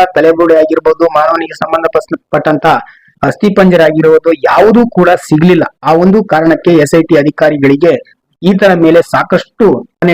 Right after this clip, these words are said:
ಡೌಟ್ ಬಂದಿತ್ತು ಅಂತ ಅನ್ಸುತ್ತೆ. ಅದರಿಂದ ಇವನನ್ನು ಈಗ, ಆ, ಕಸ್ಟಡಿಗೆ ತೆಗೆದುಕೊಂಡು ವಿಚಾರಣೆಯನ್ನ ತೀವ್ರಗತಿಯಲ್ಲಿ ಎಸ್ ಐ ಟಿ ಅಧಿಕಾರಿಗಳು ನಡೆಸ್ತಾ ಇದ್ದಾರೆ. ಈಗ ಮಹೇಶ್ ಶೆಟ್ಟಿ ತಿಮ್ರೋಡಿ ಅವರ ನಿವಾಸದಲ್ಲೂ ಕೂಡ ಸ್ಥಳ ಮಾಜೂರನ್ನ ಮಾಡಲು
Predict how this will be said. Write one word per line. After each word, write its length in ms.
ಡೌಟ್ 280
ಬಂದಿತ್ತು 360
ಅಂತ 200
ಅನ್ಸುತ್ತೆ. 520
ಅದರಿಂದ 280
ಇವನನ್ನು 400
ಈಗ, 200
ಆ, 200
ಕಸ್ಟಡಿಗೆ 580
ತೆಗೆದುಕೊಂಡು 580
ವಿಚಾರಣೆಯನ್ನ 880
ತೀವ್ರಗತಿಯಲ್ಲಿ 1120
ಎಸ್ 140
ಐ 80
ಟಿ 140
ಅಧಿಕಾರಿಗಳು 680
ನಡೆಸ್ತಾ 360
ಇದ್ದಾರೆ. 260
ಈಗ 260
ಮಹೇಶ್ 200
ಶೆಟ್ಟಿ 340
ತಿಮ್ರೋಡಿ 380
ಅವರ 180
ನಿವಾಸದಲ್ಲೂ 840
ಕೂಡ 240
ಸ್ಥಳ 240
ಮಾಜೂರನ್ನ 480
ಮಾಡಲು 420